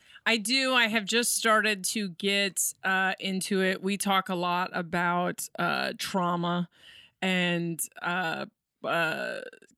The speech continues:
'cause you do, that is a big part of it. Like, you have to overcome all that stuff.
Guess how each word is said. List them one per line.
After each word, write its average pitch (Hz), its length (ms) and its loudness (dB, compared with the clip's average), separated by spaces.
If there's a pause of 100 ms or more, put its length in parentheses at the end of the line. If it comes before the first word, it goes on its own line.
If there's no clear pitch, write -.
(100)
'cause 175 160 -2
you 180 120 -2
do, 185 240 0
that 175 180 -2
is 175 140 -2
a - 20 -6
big 170 160 -2
part 170 220 0
of 160 60 -6
it. 156 120 -6
Like, 160 140 -6
you 160 100 0
have 160 160 0
to - 100 -6
overcome 165 480 -4
all 165 180 -8
that - 200 -10
stuff. - 300 -10